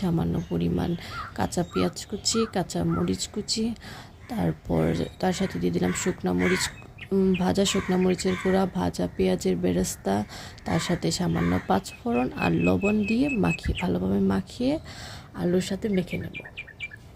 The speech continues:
পাঁচ ফোড়ন, ভাজা শুকনা মরিচের গুঁড়া, ভাজা পেঁয়াজের বেরেস্তা এগুলো দিলে আলুর চপের টেস্টটা আরও একটু বেড়ে যায়। এর জন্যই আমি দুই রকমের পেঁয়াজ আর দুই রকমের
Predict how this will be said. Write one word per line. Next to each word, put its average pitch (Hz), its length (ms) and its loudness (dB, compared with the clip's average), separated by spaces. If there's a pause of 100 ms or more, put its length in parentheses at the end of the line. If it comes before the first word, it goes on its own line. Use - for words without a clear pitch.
(1200)
পাঁচ - 160 2 (120)
ফোড়ন, 226 320 4 (140)
ভাজা 196 360 4 (560)
শুকনা 202 360 -2
মরিচের 196 440 4
গুঁড়া, 196 240 6 (140)
ভাজা 185 280 2 (140)
পেঁয়াজের 190 440 2
বেরেস্তা 190 400 0 (120)
এগুলো 196 320 2
দিলে 208 200 4 (100)
আলুর 170 240 2
চপের - 340 -4
টেস্টটা 185 340 -2 (380)
আরও 175 200 2
একটু 220 160 -4 (160)
বেড়ে - 280 0
যায়। - 180 -10 (1900)
এর 196 120 2
জন্যই 220 320 4
আমি 220 100 6 (100)
দুই 190 180 8
রকমের 185 440 4
পেঁয়াজ 247 280 4 (120)
আর 170 140 2
দুই 185 160 4
রকমের 175 380 0